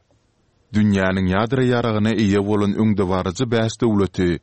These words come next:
ýagny B M G-niň howpsuzlyk Geňişiniň hemislik agzalary atom ýaraglarynyň ýaýramagynyň öňüne almak, şeýle de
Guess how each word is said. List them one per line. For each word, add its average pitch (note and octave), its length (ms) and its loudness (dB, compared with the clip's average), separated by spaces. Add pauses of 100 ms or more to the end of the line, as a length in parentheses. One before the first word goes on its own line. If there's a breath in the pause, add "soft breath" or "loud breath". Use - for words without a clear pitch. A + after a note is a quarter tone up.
(140 soft breath)
ýagny G#2+ 380 0
B - 100 -4
M G2 160 0
G-niň G2 320 0
howpsuzlyk G#2 520 -4
Geňişiniň A#2+ 440 0
hemislik G#2 540 0
agzalary A2 800 0 (180 soft breath)
atom A#2 340 0
ýaraglarynyň G#2 720 0
ýaýramagynyň G#2 640 0
öňüne G#2 320 2
almak, G#2+ 560 0
şeýle G2+ 400 0
de G2 100 -2